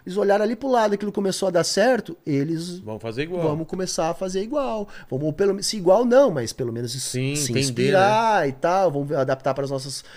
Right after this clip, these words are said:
Speaker 1: pra nossa realidade. E também tá dando certo, daqui a pouquinho já vai ter mais um, daqui a pouquinho já vai ter mais outro. Daqui a pouquinho já é um bloco de países.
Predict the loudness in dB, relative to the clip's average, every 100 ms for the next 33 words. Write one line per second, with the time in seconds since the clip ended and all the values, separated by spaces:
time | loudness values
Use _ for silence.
0 | -20 -10 -4 -2 0 -2 2 4 4 0
1 | -16 -10 -2 -2 0 0 0 -2 -4 -2
2 | -2 -4 -4 -4 -6 -8 -4 -4 -4 -6
3 | -6 -6 -6 -6 -6 -8 -8 -6 -6 -6
4 | -4 -4 -4 -6 -8 -18 -14 -12 -10 -10
5 | -8 -6 -6 -2 2 2 0 -6 -8 -10
6 | -12 -14 -14 -16 -16